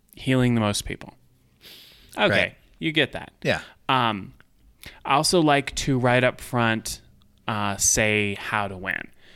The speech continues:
Speaker 1: This is, you know, victory points. You're trying to get the most victory points in this game or whatever.
Speaker 2: Right, right.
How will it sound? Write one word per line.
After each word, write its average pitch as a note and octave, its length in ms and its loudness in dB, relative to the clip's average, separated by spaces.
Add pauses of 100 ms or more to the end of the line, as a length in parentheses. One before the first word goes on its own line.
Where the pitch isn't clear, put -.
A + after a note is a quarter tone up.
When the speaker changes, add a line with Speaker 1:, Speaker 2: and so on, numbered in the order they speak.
(220)
Speaker 1:
This G#2+ 240 -2
is, G#2+ 240 -2
you G#2+ 80 -2
know, G2+ 260 -4 (280)
victory B2 420 -2
points. - 480 -12
You're A2 140 -2
trying A#2+ 380 -2
to A#2+ 60 -4
get A2 280 -4
the A2 80 -6
most G2+ 420 -4
victory F2+ 380 -8
points - 500 -12
in G#2 300 -8
this G2 180 -8
game F2+ 320 -14
or B2 180 0
whatever. A2 380 -2
Speaker 2:
Right, F2+ 340 -2
right. F2+ 260 -4